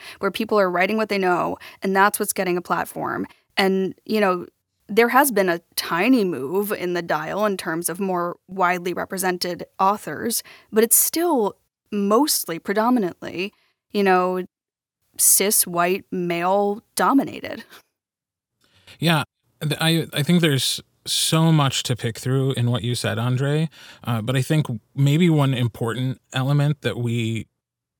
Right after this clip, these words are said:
Speaker 2: didn't start with and perhaps should have is why we think it is important to look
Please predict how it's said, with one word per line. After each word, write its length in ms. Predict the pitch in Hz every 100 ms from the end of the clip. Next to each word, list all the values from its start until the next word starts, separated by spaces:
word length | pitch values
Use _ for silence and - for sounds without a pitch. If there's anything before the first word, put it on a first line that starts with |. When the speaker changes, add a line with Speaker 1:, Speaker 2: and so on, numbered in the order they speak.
| _ -
Speaker 2:
didn't 340 | 120 131 131 - _
start 380 | - - 123 131
with 260 | 151 147 139
and 140 | 123
perhaps 320 | 117 113 -
should 160 | - 117
have 300 | 135 160 - _ - - - -
is 220 | 135 110
why 600 | 107 120 113 117 123 123
we 260 | 120 123 131
think 520 | - 127 113 - - _ _ _ _ _ _ _ _ _ _ _ _ _ _
it 160 | 147 135
is 260 | 131 135 147
important 720 | 151 165 151 165 170 - - -
to 220 | - 156
look 340 | 139 147 160